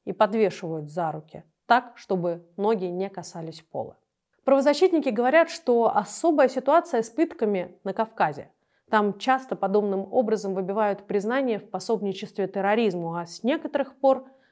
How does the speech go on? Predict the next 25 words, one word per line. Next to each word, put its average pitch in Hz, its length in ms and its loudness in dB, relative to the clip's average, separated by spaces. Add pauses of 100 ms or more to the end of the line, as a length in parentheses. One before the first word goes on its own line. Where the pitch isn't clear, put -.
стали 277 280 0
пытать 269 540 -2
и 240 400 -6
в - 60 -16
так 226 180 0
называемых 226 800 -2
тюрьмах 214 460 -4
для 175 180 -4
геев. 165 380 -6 (760)
Максим 214 300 -2
Лопунов 220 500 0
стал 190 300 -2
первым, 185 480 -2
кто 165 240 -6
открыто 240 440 -4
рассказал 185 480 -4
о 165 80 -4
том, 262 460 0 (140)
как - 320 2
тех, - 320 -2
кого 165 300 -6
чеченские 220 640 -8
силовики 180 520 -8
посчитали 170 540 -10
геем, 214 440 0